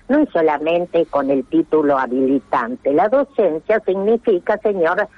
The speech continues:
hacer tomar conciencia, cambiar los hábitos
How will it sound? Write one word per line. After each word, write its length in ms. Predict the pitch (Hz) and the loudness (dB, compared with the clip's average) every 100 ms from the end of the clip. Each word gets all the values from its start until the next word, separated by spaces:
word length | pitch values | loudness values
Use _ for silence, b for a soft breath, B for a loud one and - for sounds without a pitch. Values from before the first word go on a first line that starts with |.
| B | B
hacer 380 | 180 - 269 262 | -6 -2 -2 0
tomar 400 | 226 202 226 240 | -2 -2 -4 -2
conciencia, 840 | 190 165 - 233 247 208 - 147 | -2 -4 -4 0 0 0 -4 -4
cambiar 400 | - 160 170 202 | -4 -4 0 0
los 220 | 196 185 - | 2 0 0
hábitos 680 | 233 233 214 156 135 - 123 | -2 -2 -2 -4 -8 -6 -6